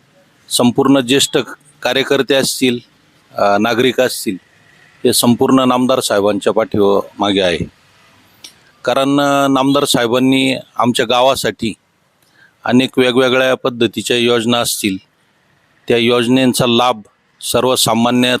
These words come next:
तळागाळातल्या लोकांपासून तर मोठ्या लोकांपर्यंत या ठिकाणी दिलेला आहे. शेतीच्या पाण्या-,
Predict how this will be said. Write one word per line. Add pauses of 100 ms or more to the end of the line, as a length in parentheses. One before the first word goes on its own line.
तळागाळातल्या (380)
लोकांपासून (1040)
तर
मोठ्या
लोकांपर्यंत (340)
या
ठिकाणी
दिलेला
आहे. (960)
शेतीच्या
पाण्या-,